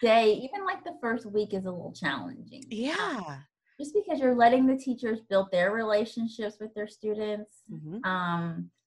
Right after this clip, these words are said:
Speaker 2: Mm-hmm.
Speaker 1: you don't wanna interfere with that because that's the foundation of their work.
Speaker 2: Mm-hmm.
Speaker 1: And so, um,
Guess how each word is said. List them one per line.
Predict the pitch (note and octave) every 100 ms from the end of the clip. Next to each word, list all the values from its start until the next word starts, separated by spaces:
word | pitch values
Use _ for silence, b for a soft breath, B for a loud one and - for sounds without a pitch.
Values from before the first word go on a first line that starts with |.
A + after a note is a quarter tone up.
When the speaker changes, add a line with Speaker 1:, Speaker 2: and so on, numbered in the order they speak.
| D3
Speaker 2:
Mm-hmm. | C#3 D3 D3
Speaker 1:
you | F#3
don't | G3
wanna | G#3+ G3
interfere | G#3+ A#3+ A3+ G#3
with | G#3+ -
that | F#3 F3+ A#3 B3
because | B3 A3
that's | G#3 G3+ -
the | A3
foundation | G3+ G3 F#3 A3 G3+
of | F#3 F3+
their | E3 D#3+ G3
work. | A#3+ B3+ C#4 -
Speaker 2:
Mm-hmm. | - - G3
Speaker 1:
And | F#3+ F#3+ F#3+ A3
so, | G3 G3 G3 F#3+ b b b _ -
um, | G#3 F#3+ F3+ E3+ D#3+ A#2